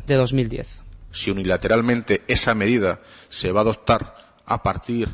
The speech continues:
Speaker 2: del mes de agosto, lo que tiene que ir acompañado es conjuntamente una modificación de la ordenanza para que el recibo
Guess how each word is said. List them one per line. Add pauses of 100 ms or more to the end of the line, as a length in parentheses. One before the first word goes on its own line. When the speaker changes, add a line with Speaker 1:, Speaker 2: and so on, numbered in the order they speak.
(120)
Speaker 2:
del
mes
de
agosto,
lo
que
tiene
que
ir
acompañado (300)
es
conjuntamente
una
modificación (360)
de
la
ordenanza
para
que
el
recibo